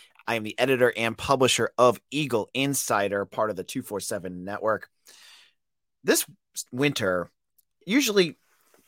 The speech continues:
a lot of folks were, you know, in years past, you're talking about recruiting, getting into some of the, the freshmen that are coming in. But B C,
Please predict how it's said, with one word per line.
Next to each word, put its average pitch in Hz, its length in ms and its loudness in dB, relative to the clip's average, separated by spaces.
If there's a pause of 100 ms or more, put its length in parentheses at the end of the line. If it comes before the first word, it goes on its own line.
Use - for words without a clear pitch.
a 131 40 0
lot 139 160 12
of 131 80 6
folks 135 260 6
were, 123 180 0 (140)
you 170 140 -6
know, 143 100 2
in 131 160 -2
years 131 240 0
past, 101 320 -2
you're - 60 -8
talking 98 280 -4
about 98 140 -8
recruiting, 139 520 2 (360)
getting 104 240 0
into 98 240 -8
some 98 220 -8
of 90 80 -8
the, - 80 -8 (380)
the - 100 -4
freshmen 180 420 2
that 143 140 0
are 131 40 2
coming 123 300 -2
in. 113 220 -4 (1080)
But 143 160 0
B 262 200 0
C, 143 440 0